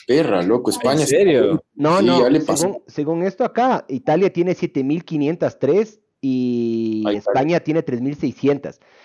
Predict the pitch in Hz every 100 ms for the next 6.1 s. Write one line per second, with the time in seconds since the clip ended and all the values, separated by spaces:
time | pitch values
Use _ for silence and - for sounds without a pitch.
0 | _ 127 131 135 175 233 127 135 156 165
1 | 160 123 131 123 123 110 110 113 - _
2 | _ _ _ - 120 123 147 165 175 143
3 | 143 151 165 151 143 - 131 131 160 170
4 | 165 156 165 143 135 156 143 151 165 165
5 | 147 135 127 107 117 131 123 110 107 87
6 | 82